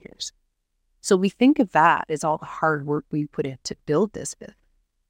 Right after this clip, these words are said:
and we don't want our kids to go through that. But it's already existing. They just have to look after it and nurture it, and it will grow. They don't have to do the same thing you did.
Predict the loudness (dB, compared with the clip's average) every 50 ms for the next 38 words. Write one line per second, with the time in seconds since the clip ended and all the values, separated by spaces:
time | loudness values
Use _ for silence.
0 | _ _ _ _ _ _ -4 -2 0 0 0 0 0 0 0 -2 -2 -2 -4 -8
1 | -8 -10 -10 -8 -10 -12 -12 -12 -14 -16 -16 -14 -14 -14 -14 _ _ _ _ _
2 | _ _ _ _ _ _ _ _ _ _ -2 -2 0 -2 -2 0 0 2 4 4
3 | 2 2 0 -2 -4 -6 -6 -4 -4 -6 -6 -6 -8 -12 _ _ _ _ -10 -4
4 | 0 2 2 2 0 -4 -8 -8 -12 -12 -10 -8 -8 -8 -8 -8 _ _ _ _
5 | _ _ _ _ _ _ _ _ _ _ _ _ _ _ _ -4 -4 -2 -2 -4
6 | -10 -10 -12 -16 -18 -18 -18 -16 -18 -20 -14 -8 -6 -4 -2 -2 -2 -2 -4 -6
7 | -8 -8 -8 -10 -14 -16 -16 -18 -18 _ _ _ _ -6 -4 -4 -4 -6 _ _
8 | _ _ _ -20 -20 _ _ _ _ _ _ _ 2 2 2 2 2 0 2 0
9 | 0 0 0 0 0 0 -2 -2 -4 -2 -2 -2 -2 -2 -4 -4 -2 -2 -2 -2
10 | -4 -4 -8 -14